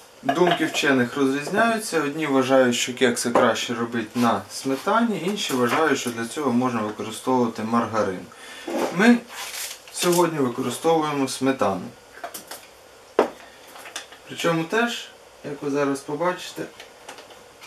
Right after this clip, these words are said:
заливаємо сметану в один стакан. Можна було б спочатку налити сметану, потім цукор, але це є не зовсім правильно, тому що після цукру стакан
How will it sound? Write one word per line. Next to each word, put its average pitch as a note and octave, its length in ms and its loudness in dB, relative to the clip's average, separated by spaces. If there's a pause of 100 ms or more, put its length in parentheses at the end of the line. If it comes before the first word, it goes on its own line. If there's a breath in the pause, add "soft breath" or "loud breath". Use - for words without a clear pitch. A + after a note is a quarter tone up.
(600)
заливаємо C#3+ 760 6 (600)
сметану C3+ 680 0 (1040)
в A2+ 60 -8
один B2+ 260 0
стакан. - 420 0 (1200 loud breath)
Можна D#3 360 2
було C#3+ 240 2
б - 60 -2
спочатку C3+ 600 2
налити B2 400 2
сметану, B2 520 0
потім E3 360 -4
цукор, G3+ 420 2
але F3 260 6
це D#3+ 300 -2 (160)
є C#3+ 360 -4 (220)
не C#3 200 0
зовсім A#2+ 520 0 (560)
правильно, G3 600 4
тому C3+ 200 2
що C3 120 -8
після C#3 300 -4
цукру F#3 340 -2
стакан C#3 560 2